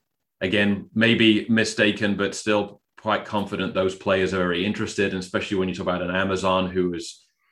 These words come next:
has lots and lots of downstream impacts around pharmacy and, uh, you know, other products that they sell. This seems like it would fit quite well to them.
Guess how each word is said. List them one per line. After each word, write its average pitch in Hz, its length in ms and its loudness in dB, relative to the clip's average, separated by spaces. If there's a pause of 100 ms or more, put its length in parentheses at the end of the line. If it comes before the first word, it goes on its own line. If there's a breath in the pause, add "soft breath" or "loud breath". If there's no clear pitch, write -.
has - 240 -6
lots 98 400 -2
and 95 80 -4
lots 92 180 -2
of 92 100 -4
downstream 90 800 -4
impacts 92 520 -6
around 87 340 -6
pharmacy 90 840 -4
and, 82 360 -8
uh, 87 180 -8
you 92 120 -8
know, 85 140 -8
other 90 180 -8
products 90 460 -6
that - 120 -14
they 87 60 -6
sell. 87 300 -6
This 82 200 -12
seems 87 280 -8
like 82 200 -8
it - 80 -12
would - 160 -16
fit - 300 -14 (280)
quite - 300 -8
well 82 200 -8
to - 100 -18
them. 78 320 -14